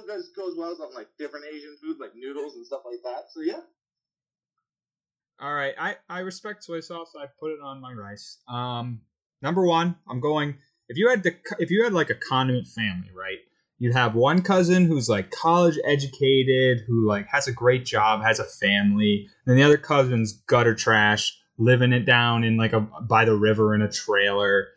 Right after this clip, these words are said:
Speaker 2: Uh, definitely addicted to meth. That would be ketchup. The college educated one is barbecue sauce. That's my number one. Barbecue sauce is so good, good on everything. Um, I sometimes cook, um,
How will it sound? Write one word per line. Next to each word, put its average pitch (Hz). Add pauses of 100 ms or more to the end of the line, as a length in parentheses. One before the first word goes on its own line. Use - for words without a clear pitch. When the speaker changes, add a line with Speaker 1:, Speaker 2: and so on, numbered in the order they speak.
(560)
Speaker 2:
Uh, 131
definitely 151
addicted 107
to 98 (540)
meth. 107 (680)
That 180
would 185
be 147
ketchup. 107
The -
college 170
educated 123
one 104
is 107
barbecue 104
sauce. 95
That's 107
my 107
number 95
one. 95
Barbecue 107
sauce 101
is -
so 123
good, 113 (220)
good 120
on 117
everything. 110 (360)
Um, 104
I 135
sometimes 147
cook, - (580)
um, 101